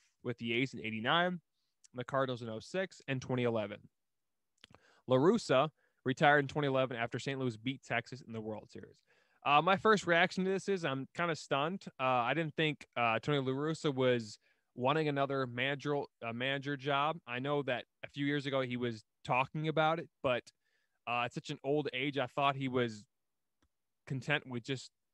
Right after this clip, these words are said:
being retired and being a very successful coach or manager, but obviously he wants to get one more crack at it. He was with Chicago back in seventy-nine to eighty-five, and he left despite having a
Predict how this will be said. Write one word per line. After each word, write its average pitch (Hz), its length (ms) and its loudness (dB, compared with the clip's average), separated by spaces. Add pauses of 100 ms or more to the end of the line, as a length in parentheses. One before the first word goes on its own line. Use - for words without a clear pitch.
(160)
being 127 180 -2
retired 127 600 0
and 120 100 -8
being 123 160 -2
a 117 60 -2
very 120 180 4
successful 120 640 -6 (160)
coach 160 380 2
or 113 180 2
manager, 156 420 0
but 135 280 -2 (580)
obviously 156 460 0
he 151 100 4
wants 143 280 2
to 143 100 -4
get 139 120 -4
one 139 160 -2
more 127 220 -2
crack 139 380 0
at 160 100 2
it. 131 100 -6
He 127 120 -8
was 127 200 -2
with 131 200 -2
Chicago 135 500 0
back 123 320 0
in 123 80 -10
seventy-nine 123 380 -6
to 113 60 -6
eighty-five, 117 640 -2
and 113 200 -6 (220)
he 120 220 -8
left 135 340 0 (160)
despite 127 300 -4
having 123 240 -6
a 110 100 -12